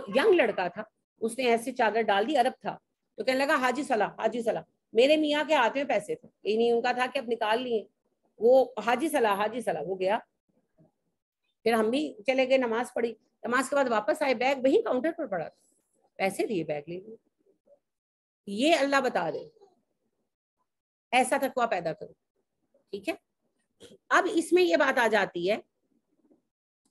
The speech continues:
आगे, पहले अगली आयत पढ़ ले, फिर बात करते हैं। फ़ाइज़ा, फिर जब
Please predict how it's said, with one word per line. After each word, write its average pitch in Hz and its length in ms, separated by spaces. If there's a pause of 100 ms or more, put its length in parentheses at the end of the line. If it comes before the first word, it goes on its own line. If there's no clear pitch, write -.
(760)
आगे, 220 300 (200)
पहले 247 220
अगली 262 240
आयत 262 200
पढ़ 262 140
ले, 262 60
फिर 247 160
बात 175 240
करते - 200
हैं। 175 80
फ़ाइज़ा, 302 460
फिर 320 240
जब 302 160